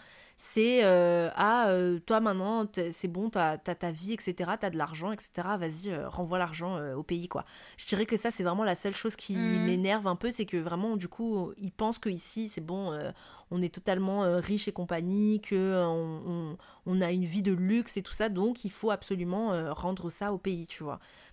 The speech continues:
Speaker 1: Mais, euh, mais jamais vraiment, moi, j'ai jamais ressenti cette, cette forme de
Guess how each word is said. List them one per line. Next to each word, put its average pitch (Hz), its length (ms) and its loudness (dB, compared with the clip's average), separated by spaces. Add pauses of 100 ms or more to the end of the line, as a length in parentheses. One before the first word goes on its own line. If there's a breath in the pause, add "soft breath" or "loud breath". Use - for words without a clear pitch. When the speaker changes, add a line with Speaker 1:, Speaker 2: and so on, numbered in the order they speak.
(100)
Speaker 1:
Mais, 185 280 4
euh, 175 380 4
mais 202 180 2
jamais 208 300 2
vraiment, 262 400 0 (240)
moi, 220 200 2
j'ai 233 140 -2
jamais 214 240 -2
ressenti 220 320 -6
cette, 202 300 -6
cette 202 240 -6
forme 226 240 -2
de 175 180 2